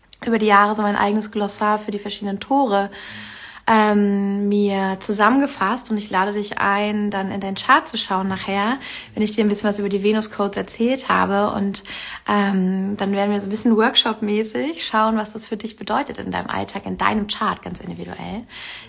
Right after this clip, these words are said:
Deswegen, ja, wir haben jetzt, ähm, ja, bis dreizehn Uhr habe ich mir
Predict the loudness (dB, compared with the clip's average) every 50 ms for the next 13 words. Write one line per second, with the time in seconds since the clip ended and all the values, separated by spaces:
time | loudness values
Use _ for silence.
0 | -14 -10 -10 -8 -4 -4 -4 -2 -2 -4 -4 -6 -8 -10 -12 -12 -10 -8 -6 -4
1 | -2 0 0 2 0 0 -2 -4 -8 -12 -14 -16 -18 -18 -10 -6 -4 -4 -2 -4
2 | -6 -8 -8 -10 -10 -10 -8 -6 -6 -4 -4 -6 -6 -6 -6 -6 -8 -8 -10 -12
3 | -12 -12 -12 -12 -12 -2 2 4 4 4 4 2 -2 -6 -6 -4 -2 -2 0 0
4 | -2 -4 -6 -8 -6 -4 -2 -2 0 0 -2 -2